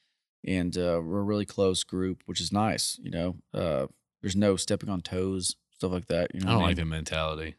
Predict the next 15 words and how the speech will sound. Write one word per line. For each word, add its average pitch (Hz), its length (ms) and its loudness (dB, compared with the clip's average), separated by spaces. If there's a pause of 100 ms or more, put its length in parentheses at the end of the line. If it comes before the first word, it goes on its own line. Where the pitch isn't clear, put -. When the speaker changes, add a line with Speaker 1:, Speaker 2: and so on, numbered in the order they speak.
(120)
Speaker 1:
No, 104 360 6
we 92 60 0
Speaker 2:
It's 113 100 8
Speaker 1:
don't. 117 80 10
Speaker 2:
my 110 180 8
account. 85 460 2 (260)
Speaker 1:
Yeah. 104 320 8
Speaker 2:
Okay, 87 320 0
so 98 160 2
I 101 60 6
won't 98 180 4
say 110 100 4
hi 90 140 4
to 87 80 2
them. 78 200 -6